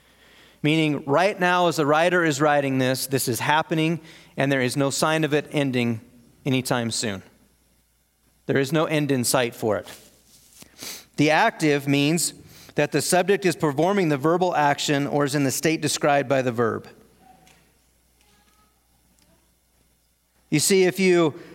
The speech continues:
look at it in the Old Testament, it's an imperfect first-person singular verb.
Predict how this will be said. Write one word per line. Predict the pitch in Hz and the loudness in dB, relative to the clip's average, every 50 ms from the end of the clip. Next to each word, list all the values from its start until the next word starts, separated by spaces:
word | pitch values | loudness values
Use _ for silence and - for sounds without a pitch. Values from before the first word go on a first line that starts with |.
| - - | -2 0
look | 175 202 196 - 196 | 0 0 2 2 2
at | 190 190 185 | 2 2 2
it | 185 160 | 2 2
in | 180 175 | 0 2
the | 165 160 | 2 2
Old | 175 190 196 196 | 2 2 0 0
Testament, | - 185 170 165 - - 175 170 160 | 0 0 0 0 0 0 0 0 0
it's | 151 - | 0 -2
an | 165 160 | -2 -2
imperfect | 170 175 180 - - 170 175 165 180 170 151 - | 0 0 0 0 0 0 0 0 0 -2 -4 -2
first-person | - - 170 160 - - 175 165 147 - 151 135 | -2 -2 -2 -2 -2 -2 -2 -2 0 -2 -2 -2
singular | - - 160 156 147 143 135 127 117 | -2 -2 0 0 0 0 0 0 0
verb. | 113 117 110 107 104 - | 0 0 -2 -2 -6 -10